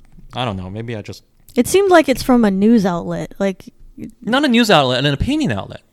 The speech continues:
Speaker 2: Yeah.
Speaker 1: More of an opinion outlet.
Speaker 2: Also, talking about Blackpink, when their video came out, and we talked about Lovesick Girls, we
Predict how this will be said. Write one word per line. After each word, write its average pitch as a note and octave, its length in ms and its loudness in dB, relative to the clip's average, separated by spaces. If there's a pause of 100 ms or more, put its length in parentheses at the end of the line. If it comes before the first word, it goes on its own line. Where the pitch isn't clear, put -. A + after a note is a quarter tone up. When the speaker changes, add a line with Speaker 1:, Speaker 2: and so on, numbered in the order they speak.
Speaker 2:
Yeah. G3+ 200 2
Speaker 1:
More F#3+ 140 4
of G3 80 0
an F#3 80 0
opinion A#3+ 360 -2
outlet. G#2 420 -8 (1040)
Speaker 2:
Also, G3 580 -2 (180)
talking G3+ 360 -6
about F#3 380 -6 (140)
Blackpink, F#3+ 720 -8 (260)
when G3 160 -6
their G#3+ 360 -2 (240)
video B3 300 4
came G3+ 300 -2
out, F#3 280 0
and G3+ 180 -4
we A#3 100 -4
talked A3 280 -4
about F3+ 340 -6
Lovesick F#3 380 -6
Girls, F#3 380 -6
we F#3+ 140 -4